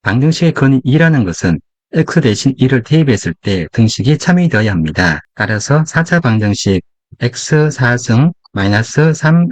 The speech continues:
X 제곱 더하기 A는 영에 X 대신 이를 대입하면 X 네 제곱은 이의 네 제곱이니까 십육 마이너스 사 곱하기 삼은 십이 더하기 A는 영.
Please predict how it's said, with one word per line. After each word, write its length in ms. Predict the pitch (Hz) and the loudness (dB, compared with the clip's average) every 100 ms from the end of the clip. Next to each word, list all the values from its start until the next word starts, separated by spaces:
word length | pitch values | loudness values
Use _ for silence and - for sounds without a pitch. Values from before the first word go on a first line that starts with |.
| - | -4
X 440 | 104 - - 104 | -6 -6 -2 0
제곱 420 | 101 87 90 151 - - _ _ | 0 -2 2 0 -2 -14 _ _
더하기 460 | 113 107 117 170 - _ | -4 -4 -2 -2 -4 _
A는 480 | 135 143 143 151 170 - | 0 2 2 2 0 -2
영에 500 | 123 135 98 92 90 78 _ _ _ | 0 2 0 -2 -4 -6 _ _ _
X 260 | 139 - 143 | -6 -2 0
대신 400 | 104 - 165 170 - | 0 0 0 0 0
이를 320 | 127 135 127 | 2 2 0
대입하면 760 | - 156 139 117 85 101 85 - - _ _ | 0 0 2 2 2 2 0 -2 -12 _ _
X 420 | 123 - - 151 - | -6 -4 0 0 0
네 140 | 123 120 | 0 0
제곱은 460 | 110 95 127 175 | 0 0 0 0
이의 220 | - 147 143 | 0 2 2
네 140 | 101 | 2
제곱이니까 640 | 98 87 87 82 - 151 156 | -2 -2 -2 -4 -2 -2 -2
십육 500 | - 156 139 117 - | 0 2 4 2 -2
마이너스 540 | - 104 98 110 - 143 | -4 -2 0 0 0 0
사 220 | - 151 | 0 -2
곱하기 320 | 135 - 113 | -2 -2 -2
삼은 240 | 110 110 139 | 0 0 0
십이 540 | - 147 - 87 - - _ _ | -2 -4 0 -2 -2 -8 _ _
더하기 400 | - 98 - 170 - _ | -6 -4 -2 -4 -4 _
A는 520 | 135 139 147 165 170 107 | 0 2 2 2 0 -2
영. 200 | 160 | -2